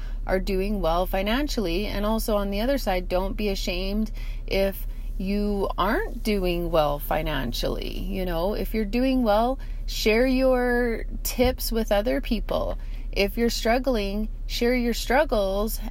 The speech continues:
and there's people out there that can give you some suggestions on what worked for them to help you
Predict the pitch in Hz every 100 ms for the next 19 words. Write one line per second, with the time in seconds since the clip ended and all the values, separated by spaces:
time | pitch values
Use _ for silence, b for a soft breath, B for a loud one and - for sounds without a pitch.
0 | - 208 208 208 208 214 220 226 B B
1 | B - - - - 220 214 190 247 240
2 | 247 233 226 233 233 220 202 - 226 220
3 | 202 208 202 214 214 226 208 202 196 196
4 | 196 - 220 196 196 202 202 190 190 190
5 | 185 202 190 - 208 190 185 175 180 180
6 | 190 185 - 190 185 185 180 180